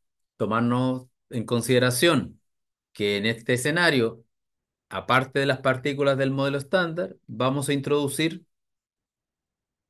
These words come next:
un campo de neutrino o neutrino right-handed o un singlete de C U dos,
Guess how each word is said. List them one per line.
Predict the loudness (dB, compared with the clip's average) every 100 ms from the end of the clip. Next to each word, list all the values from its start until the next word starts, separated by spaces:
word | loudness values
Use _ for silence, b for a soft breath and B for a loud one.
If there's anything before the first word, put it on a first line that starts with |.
| _ _ _ _ _ _ _ -2
un | 2 4 4 0
campo | -4 -2 -2 0 2
de | 2
neutrino | 2 -2 -2 -2 0 -2
o | -2 0 0
neutrino | -2 -2 0
right-handed | 2 2 2 0 0 -2
o |
un | -4 -4
singlete | -4 2 2 4 4 4 0 -10
de | -2 -2
C | 0
U | -2
dos, | 0 -2 -4 -16